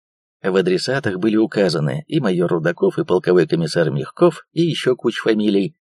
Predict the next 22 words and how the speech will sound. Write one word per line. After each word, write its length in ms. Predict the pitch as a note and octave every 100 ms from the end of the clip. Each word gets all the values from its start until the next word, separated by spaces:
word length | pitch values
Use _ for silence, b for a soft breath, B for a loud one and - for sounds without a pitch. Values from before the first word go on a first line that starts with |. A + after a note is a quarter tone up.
| _ _ _
в 100 | -
том 180 | D3+ F3+
числе 360 | D#3 - C#3
все 200 | - G3+
лётчики 560 | F#3+ C#3 E3 - D#3 A#2+
первого 380 | - F#2+ F2 E2+
состава 420 | - - E3+ C#3
первой 300 | A#2+ A2 G2+
эскадрильи 600 | - G2+ C#3 F#3+ E3+ - _
«Живые 540 | - F#2 G#2 G2+ D#3 D3
и 160 | -
мёртвые». 500 | G2+ F2+ - - - _ _ _ _ _ _ _ _
Телеграмма 500 | - G2+ G2 G#2+ G2+
была 420 | F#2+ G2+ G2+ F2+ D2+
правительственная. 840 | F#2 G#2+ G2 - - A#1+ A#1+ - _ _ _ _ _
Командирам 760 | - E2+ E2 E2+ F#2+ D3 B2+ F#2+
воинских 420 | A#2 B2+ - G2
частей, 420 | - E2+ - B2
в 60 | C3
которых 400 | F#2 A#2 A#2 -
проходят 420 | F2+ - A#2+ F#2+
службу 540 | - B2 B2 A#2 A2